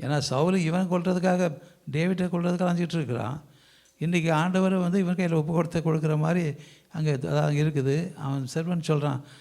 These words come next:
"ஒரே அடியில குத்தி கொ-, கொலை பண்ணிட்டுமான்னு?" கேட்குறான். "இல்ல, இல்ல" அப்படின்னு சொல்லிட்டு அதை எடுத்துட்டு வந்துடுறாங்க. அப்போ அவன் சொல்றான், இன்று கர்த்தர் உம்மை என் கையில் ஒப்பு கொடுத்திருந்தோம்,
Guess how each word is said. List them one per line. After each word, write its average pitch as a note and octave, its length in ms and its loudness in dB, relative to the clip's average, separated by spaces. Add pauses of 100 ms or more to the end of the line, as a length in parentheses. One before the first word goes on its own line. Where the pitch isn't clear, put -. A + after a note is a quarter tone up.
(180)
"ஒரே C#3 240 0
அடியில D3 520 0 (300)
குத்தி C#3+ 320 -4
கொ-, B2 200 -6
கொலை C#3+ 260 -2
பண்ணிட்டுமான்னு?" C3+ 560 -2
கேட்குறான். A#2+ 460 -6 (380)
"இல்ல, C3 260 -4
இல்ல" B2 180 -2
அப்படின்னு A#2+ 160 -8
சொல்லிட்டு C3 280 -6
அதை C3+ 120 -2
எடுத்துட்டு C3 360 -2
வந்துடுறாங்க. A#2+ 640 -2 (440)
அப்போ D3+ 220 -2
அவன் E3 180 4
சொல்றான், F3+ 340 4
இன்று E3+ 280 4
கர்த்தர் F3 400 0
உம்மை F#3+ 320 4
என் F#3+ 220 2
கையில் F#3+ 260 2
ஒப்பு E3 320 -2
கொடுத்திருந்தோம், D3 580 -2